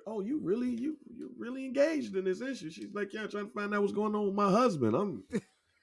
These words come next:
my eyes is not opening, Mike. I'm not trying to see none of this." And then you got the two nurses I'm just hearing, and they just,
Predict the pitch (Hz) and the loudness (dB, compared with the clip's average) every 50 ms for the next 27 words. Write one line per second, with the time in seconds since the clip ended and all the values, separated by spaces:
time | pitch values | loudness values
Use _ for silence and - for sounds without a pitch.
0 | _ _ _ _ _ 104 123 170 185 170 - - 160 175 170 170 160 139 135 123 | _ _ _ _ _ 2 6 6 8 8 8 8 10 10 10 10 10 8 4 2
1 | 113 117 135 151 151 143 147 156 160 156 143 120 104 95 95 95 98 95 95 92 | 2 4 6 6 8 8 8 6 6 6 4 2 2 2 0 0 0 0 0 0
2 | - - _ - 131 139 147 147 143 143 139 131 131 - 143 135 135 127 123 120 | -2 -6 _ -2 0 2 2 2 0 0 -2 -2 -2 -4 -2 -2 0 0 -2 -2
3 | - 123 120 117 113 127 156 175 175 170 160 147 139 143 - - - - - _ | -4 -2 -2 -2 0 0 2 2 4 4 4 4 2 0 -2 -6 -18 -20 -20 _
4 | _ _ _ _ _ _ _ _ _ _ _ _ _ 98 95 113 117 120 135 135 | _ _ _ _ _ _ _ _ _ _ _ _ _ -6 -2 -2 0 0 0 2
5 | 139 135 131 - - - - 160 156 151 143 143 147 147 143 - 120 120 113 101 | 2 2 2 0 -4 -12 -8 -6 -4 -2 -2 0 0 0 -2 -2 -2 -2 -2 0
6 | 110 101 117 117 113 107 117 113 98 107 147 160 156 135 113 101 98 98 98 98 | 0 0 0 0 0 0 0 -2 0 -2 -2 0 0 2 2 2 0 -2 -4 -6
7 | 98 98 - - 98 90 92 107 123 131 123 110 113 107 101 98 - - - | -8 -12 -12 -10 -8 -4 0 2 2 2 2 2 0 0 0 -2 -4 -10 -20